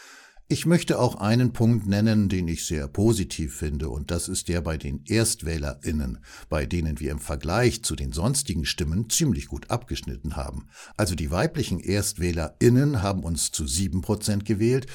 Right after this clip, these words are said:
die Menschen zu sechs Prozent. Das freut mich als Kinder- und jugendpolitische Sprecherin natürlich besonders.“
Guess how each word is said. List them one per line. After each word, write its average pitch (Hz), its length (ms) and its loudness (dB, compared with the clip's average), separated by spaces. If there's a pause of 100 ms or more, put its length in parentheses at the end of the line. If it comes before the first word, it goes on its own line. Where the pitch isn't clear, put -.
(180)
die 80 100 -2
Menschen 87 520 2
zu 123 140 0
sechs 110 300 0
Prozent. - 560 -6
Das 78 140 -2
freut 113 420 -2
mich - 180 -4
als - 240 -6
Kinder- 98 360 0
und 67 160 -8
jugendpolitische 85 800 -2
Sprecherin 73 500 -4
natürlich 69 420 -6
besonders.“ 80 680 -4